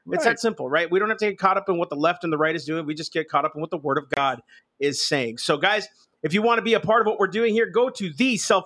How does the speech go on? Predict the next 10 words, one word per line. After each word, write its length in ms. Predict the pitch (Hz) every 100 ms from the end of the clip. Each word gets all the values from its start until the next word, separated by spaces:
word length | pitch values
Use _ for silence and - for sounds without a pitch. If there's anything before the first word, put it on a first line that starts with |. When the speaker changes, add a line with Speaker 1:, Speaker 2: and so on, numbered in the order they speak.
| -
Speaker 1:
evident 320 | 196 202 196
truth 280 | 220 220 -
dot 200 | 139 202 226 -
com, 320 | 214 180 127
the 100 | 156
self 300 | 190 208 190
evident 300 | 202 196 185
truth 180 | - 185
dot 220 | 175 156
com. 220 | - 170